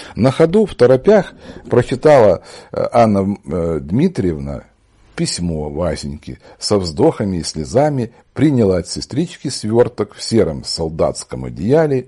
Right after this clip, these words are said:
и, нагружённые вещами, полезли с ним в дачный вагон, а потом в теплушку. А когда вернулись на старое жильё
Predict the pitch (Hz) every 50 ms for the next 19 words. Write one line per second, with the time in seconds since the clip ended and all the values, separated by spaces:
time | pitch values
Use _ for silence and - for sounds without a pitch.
0 | _ _ - 214 262 240 180 - _ - - - - - 110 123 123 120 131 131
1 | 113 101 123 117 110 104 92 85 80 78 73 71 71 73 73 - - - 165 180
2 | 175 156 147 135 131 - - - - _ _ - 95 92 90 117 156 185 156 135
3 | 135 139 135 - - 120 123 117 98 80 65 60 92 98 92 87 - - 69 78
4 | 73 60 62 55 50 - 110 139 151 143 139 - _ _ _ _ _ _ _ _
5 | _ - - - - - - - - - - - 127 139 123 - - _ - _
6 | - - - - - 58 123 - 71 - - _ - 50 - _ _ _ _ _
7 | _ - - - - - - - - - - - 143 135 143 160 147 135 151 147
8 | 147 156 170 180 156 135 110 - - 101 110 131 120 - - 147 135 127 127 127
9 | 123 117 110 127 135 143 156 170 185 180 160 -